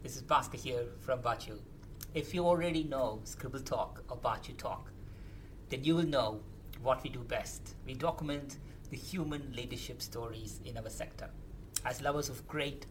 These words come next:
audio, we work hard to make sure that our thought leadership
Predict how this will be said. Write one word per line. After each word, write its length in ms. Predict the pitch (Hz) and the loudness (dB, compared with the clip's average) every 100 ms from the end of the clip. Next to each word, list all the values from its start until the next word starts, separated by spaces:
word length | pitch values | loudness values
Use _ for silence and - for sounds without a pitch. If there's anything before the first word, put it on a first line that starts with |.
| - | -2
audio, 340 | 127 123 160 - - - - - | 0 0 -4 -6 -8 -10 -10 -4
we 140 | 147 139 | 0 2
work 200 | 139 - | 2 0
hard 500 | - 151 151 151 156 - - - - | -4 4 6 6 2 -4 -10 -10 -6
to 100 | 127 120 | -4 2
make 240 | 151 160 | 2 2
sure 400 | - - 110 110 - - - | -2 0 0 0 -4 -8 0
that 120 | 127 | 0
our 80 | 120 | 0
thought 300 | - 160 156 | 2 2 4
leadership 520 | 147 147 - 120 123 | 0 0 -2 -4 -6